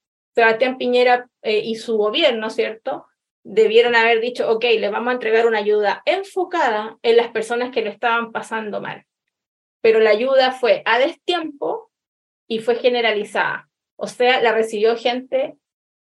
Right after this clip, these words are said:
que en verdad no, no la necesitaba, no nos estábamos muriendo de hambre, como,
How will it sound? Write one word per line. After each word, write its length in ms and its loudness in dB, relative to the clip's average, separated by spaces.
que 200 4
en 100 0
verdad 300 2
no, 240 0
no 220 2
la 100 6
necesitaba, 880 -2
no 240 2
nos 140 4
estábamos 540 0
muriendo 480 -2
de 120 4
hambre, 360 0
como, 540 -4